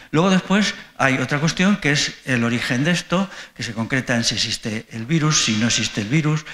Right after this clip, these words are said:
si el virus es natural o es artificial. Esa cuestión puede ser interesante, y,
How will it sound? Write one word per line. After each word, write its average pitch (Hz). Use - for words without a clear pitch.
si 110
el 104
virus 117
es 113
natural 127
o 123
es 127
artificial. 147
Esa 160
cuestión 156
puede 131
ser 147
interesante, 160
y, -